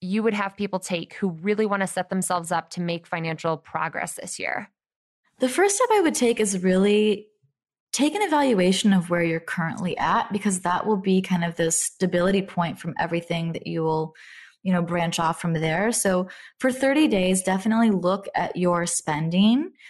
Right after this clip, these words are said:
Speaker 2: So, you know, look at your bank account, look at your credit card account, see where your money is actually going. I think a lot of us think we know where it's going, <laughs> but we don't
Speaker 1: <laughs>
Speaker 2: really know until we see all the transactions and we see the numbers and we're like,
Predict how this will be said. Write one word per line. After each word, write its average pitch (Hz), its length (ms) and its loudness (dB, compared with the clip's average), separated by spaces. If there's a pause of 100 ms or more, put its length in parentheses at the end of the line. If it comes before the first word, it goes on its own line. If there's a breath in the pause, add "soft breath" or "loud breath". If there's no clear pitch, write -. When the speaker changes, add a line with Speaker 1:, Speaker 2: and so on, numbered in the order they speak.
(140)
Speaker 2:
So, 180 380 0 (200)
you 190 120 2
know, 165 180 0 (120)
look 196 240 2
at - 60 0
your 233 120 2
bank 214 220 2
account, 196 480 0
look 180 120 -2
at - 60 -4
your 220 120 2
credit 214 280 -2
card 196 220 -4
account, 190 440 0 (240 loud breath)
see - 240 2
where 427 160 6
your 381 120 4
money 220 300 4
is 185 180 0
actually 180 460 0
going. 165 420 2
I 208 60 4
think 240 180 0
a 233 40 0
lot 180 240 2
of 175 120 -2
us 180 200 -2
think 185 240 2
we 170 120 -2
know 156 320 -2
where 208 180 2
it's 220 180 -2
going, 233 500 4
<laughs> - 20 6
but 220 160 4
we 190 100 4
don't 196 300 4 (320 loud breath)
Speaker 1:
<laughs> 233 280 -2
Speaker 2:
really 190 280 4
know 185 240 2
until 196 260 2
we 170 120 2
see 170 300 -2
all 165 120 -2
the 156 80 -4
transactions 269 760 0
and 208 80 0
we 180 100 4
see 175 220 -2
the 160 100 -2
numbers 254 380 2
and 180 100 0
we're 143 120 -4
like, 143 180 -4